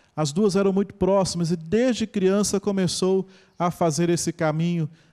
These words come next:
né, de, de cuidar das pessoas, da catequese. Era muito instruída na fé por causa da sua família, mesmo diante da pobreza.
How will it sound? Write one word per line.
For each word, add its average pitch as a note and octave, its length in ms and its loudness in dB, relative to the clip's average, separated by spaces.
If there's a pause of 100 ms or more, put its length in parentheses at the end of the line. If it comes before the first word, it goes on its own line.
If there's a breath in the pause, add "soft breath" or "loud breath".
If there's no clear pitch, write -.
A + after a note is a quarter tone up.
né, E3+ 160 2
de, E3+ 400 0
de D3+ 120 -4
cuidar E3+ 380 0
das E3 180 -2
pessoas, D#3+ 920 0 (260 soft breath)
da D3+ 140 -4
catequese. E3 1120 0 (320 soft breath)
Era F3+ 600 2
muito G#3 320 0
instruída F#3+ 640 0
na F3 180 0
fé G3 240 -2
por F3+ 200 -4
causa F#3 240 -2
da F#3 100 0
sua F#3 180 -4
família, F3+ 360 -2
mesmo A#3 260 0
diante G#3 140 -2
da G3+ 100 -2
pobreza. D#3+ 640 -2